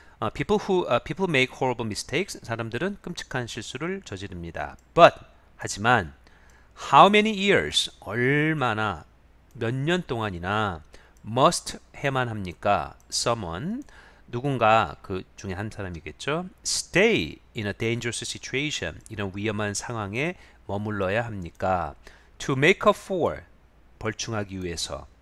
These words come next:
the horrible mistake, 그래서 그들이 만든 어떤 범죄 행위가 되겠죠. 그거에 대해서 벌충, 만회하기 위해서 이런 사람들이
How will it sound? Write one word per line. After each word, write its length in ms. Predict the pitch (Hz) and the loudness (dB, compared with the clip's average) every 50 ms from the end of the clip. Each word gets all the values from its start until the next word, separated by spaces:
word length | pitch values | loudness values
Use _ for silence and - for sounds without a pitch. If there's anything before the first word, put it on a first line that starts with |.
| - - - | -20 -16 -12
the 100 | - 85 - | -12 -12 -8
horrible 600 | - 107 107 104 101 - 101 101 98 98 92 95 - - | -6 -4 -2 -2 -4 -4 -4 -6 -6 -6 -8 -12 -14 -12
mistake, 540 | 117 120 - - 320 330 220 - - - - _ - - - - - | -10 -10 -8 -6 -6 -6 -6 -8 -12 -18 -18 _ -20 -20 -20 -20 -20
그래서 140 | - - - | -20 -20 -14
그들이 320 | - - - - 123 127 135 | -6 -6 -4 -2 0 0 0
만든 500 | 123 101 92 90 92 - 101 85 73 - - - - - - - - - _ - - _ - - - - | 0 0 -2 -4 -2 -2 -4 -4 -4 -10 -18 -20 -20 -20 -20 -20 -20 -20 _ -20 -20 _ -20 -20 -14 -12
어떤 220 | 113 - - 98 | -12 -8 -8 -10
범죄 320 | - - 110 110 101 107 110 | -6 -6 -6 -4 -4 -4 -4
행위가 200 | 120 113 104 95 | -4 -4 -4 -4
되겠죠. 460 | 92 82 87 - - - 175 233 247 - - - - - - - | -6 -8 -10 -10 -4 -4 -4 -4 -4 -8 -16 -20 -20 -20 -14 -8
그거에 320 | - 131 127 147 151 147 | -4 2 4 6 6 6
대해서 340 | - 127 120 - - 123 120 - | 6 4 2 2 2 0 0 0
벌충, 600 | - - 123 120 - - - 139 120 101 95 90 | -2 -4 -4 -4 -4 -4 -4 -4 -2 -2 -2 0
만회하기 920 | 90 98 107 113 113 107 95 87 78 - - - 113 - 127 117 101 90 | 2 2 2 2 0 -2 -4 -6 -8 -10 -12 -12 -10 -10 -10 -10 -8 -6
위해서 540 | 85 82 78 - - 143 131 101 76 - - - - - - - - - - | -6 -6 -4 -2 0 0 0 0 -2 -6 -16 -20 -20 -20 -20 -20 -18 -8 -4
이런 240 | 123 131 165 180 180 | 2 4 4 4 4
사람들이 640 | - 156 139 139 123 120 107 113 135 160 170 165 | 2 0 0 0 0 0 -4 -4 -2 -4 -4 -4